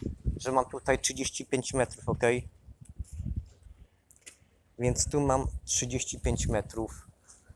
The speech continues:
od tamtego budynku. Dobrze, aha, czyli tak, to jest stary budynek, ten od narożnika, a ten jest, y, nowy budynek.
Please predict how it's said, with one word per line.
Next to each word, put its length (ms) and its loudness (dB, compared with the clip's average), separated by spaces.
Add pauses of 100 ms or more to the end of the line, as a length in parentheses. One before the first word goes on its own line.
(240)
od 260 2
tamtego 480 0
budynku. 720 -4 (1400)
Dobrze, 600 4
aha, 240 8
czyli 160 -2
tak, 240 6
to 140 4
jest 340 6
stary 340 10
budynek, 580 2
ten 300 6
od 180 6
narożnika, 840 2 (460)
a 80 4
ten 200 4
jest, 220 4
y, 180 4 (220)
nowy 480 8
budynek. 540 10